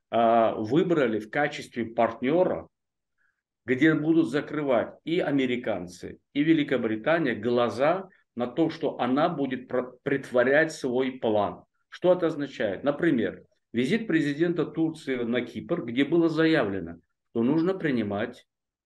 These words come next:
признавать независимость, турецкую часть Северного Кипра.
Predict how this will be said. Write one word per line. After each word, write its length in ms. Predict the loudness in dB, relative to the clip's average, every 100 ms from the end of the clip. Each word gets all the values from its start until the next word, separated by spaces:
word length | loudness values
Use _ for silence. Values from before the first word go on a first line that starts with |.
| _ _ _ _ _
признавать 560 | -4 -2 0 0 0 -2
независимость, 960 | -2 -2 -2 -4 -4 -6 -8 -14 -20 _
турецкую 460 | -6 -2 -2 -4 -6
часть 280 | -4 -4 0
Северного 420 | 0 2 -2 -4
Кипра. 440 | -4 -6 -8 -12